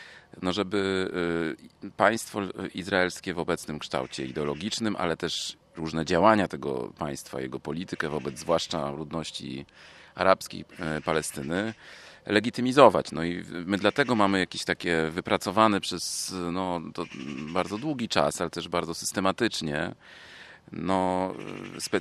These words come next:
specyficzne wyczulenie na te, na te racje strony izraelskiej i tak dalej. Tylko że gdy przyjrzymy się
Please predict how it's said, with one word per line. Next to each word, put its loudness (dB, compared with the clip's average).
specyficzne -4
wyczulenie 4
na -4
te, -6
na -4
te -4
racje 0
strony -4
izraelskiej -6
i -14
tak -10
dalej. -6
Tylko -6
że -6
gdy -4
przyjrzymy -4
się 0